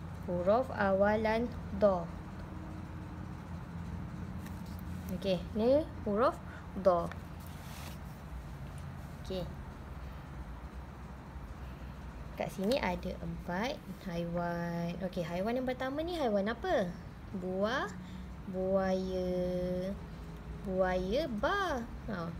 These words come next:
buaya ba. Tapi dia nak huruf awalan dia do. Boleh ke warnakan? Tak boleh. Okey. Ni gambar apa? Ular.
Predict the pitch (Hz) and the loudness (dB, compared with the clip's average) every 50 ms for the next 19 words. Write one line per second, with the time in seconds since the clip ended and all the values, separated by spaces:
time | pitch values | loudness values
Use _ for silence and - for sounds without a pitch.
0 | - 185 - - - - 196 175 180 180 175 180 180 180 190 220 277 311 320 - | -8 -8 -8 -10 -8 -4 0 2 4 4 4 4 2 2 2 2 2 2 0 -2
1 | - 208 190 - 254 302 349 381 359 302 269 254 - - - - - - - - | -4 -4 -2 0 2 2 2 2 2 0 0 -2 -4 -6 -8 -8 -6 -8 -8 -8
2 | - - - 190 190 - - 269 311 339 302 254 202 196 190 190 196 233 294 - | -6 -4 -4 -4 -4 -2 -2 -2 -2 0 2 2 4 4 4 2 2 0 2 2
3 | - 247 233 214 202 214 196 - - 190 175 170 170 165 165 160 165 160 160 156 | 2 2 2 2 2 2 2 2 2 2 2 4 2 2 0 0 0 0 0 0
4 | 156 151 151 156 156 151 156 156 160 185 226 285 311 - - - - - - - | 0 0 0 0 0 2 2 2 2 2 2 2 0 0 -2 -2 -2 -2 -2 -2
5 | - 208 202 277 339 415 415 403 381 339 311 - - - - - - - - - | 0 2 4 4 4 4 2 0 0 0 0 -2 -4 -4 -4 -4 -4 -4 -4 -4
6 | - - - - - - - - - 277 339 381 302 214 196 214 - 392 381 370 | -4 -4 -4 -4 -6 -6 -4 -2 0 0 2 4 4 4 2 2 0 0 0 0
7 | 370 370 370 370 381 403 392 - 440 415 370 277 - - - - - - - - | 0 0 0 0 -2 -2 -2 0 0 0 0 -2 -4 -6 -6 -8 -8 -8 -8 -6
8 | - - - - - - - - - - - - - - - - - - - 190 | -6 -6 -6 -6 -8 -10 -10 -10 -10 -10 -10 -10 -8 -8 -6 -6 -6 -4 -2 -2
9 | 180 180 185 180 202 233 294 370 403 - - - - - - - - 196 180 180 | -2 -2 -2 0 2 2 2 0 -2 -4 -8 -8 -8 -8 -8 -8 -6 -4 -4 -2
10 | 180 175 175 170 175 175 175 175 175 175 175 - - 220 180 - - 175 170 165 | 0 0 0 0 0 0 0 0 0 -2 -2 -2 -4 -6 -6 -6 -4 -4 -4 -4
11 | - - - - - - - - - - - - - - 233 269 359 466 480 - | -6 -8 -8 -10 -10 -10 -10 -8 -8 -8 -8 -8 -4 -2 0 0 0 0 -2 -6
12 | - - - 240 202 185 185 180 180 180 190 - 381 403 381 - - 208 190 180 | -8 -6 -4 -2 0 0 0 0 0 0 0 -2 -2 -2 -2 -2 0 0 0 0
13 | 175 165 170 165 175 185 208 262 320 359 370 370 359 349 320 302 | 0 -2 -2 -2 0 0 0 0 0 0 0 0 0 0 0 0